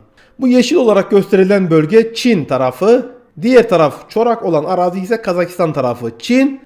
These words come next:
bütün Çin topraklarını, çölleri dahi yeşillendirerek, sulandırarak bir tarım arazisi haline getiriyor ve olabildiğince verim elde etmek için orada gerekli teknoloji işlemleriyle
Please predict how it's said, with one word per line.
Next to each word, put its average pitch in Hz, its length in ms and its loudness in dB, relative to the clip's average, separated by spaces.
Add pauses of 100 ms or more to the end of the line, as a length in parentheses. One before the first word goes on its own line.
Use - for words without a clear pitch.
(140)
bütün 190 600 -2
Çin 240 240 -2
topraklarını, 151 880 -2
çölleri 185 520 0
dahi 156 420 0 (200)
yeşillendirerek, 151 960 0 (260)
sulandırarak 156 920 -2 (200)
bir 180 160 -4
tarım 208 300 0
arazisi 160 520 -2
haline 123 380 -4
getiriyor 120 520 -2 (320)
ve 160 80 4
olabildiğince 185 1080 2
verim 190 280 2
elde 139 280 -2
etmek 220 320 -2
için 240 340 -6
orada 185 360 0
gerekli 185 640 -2
teknoloji 190 540 -2
işlemleriyle 175 840 -2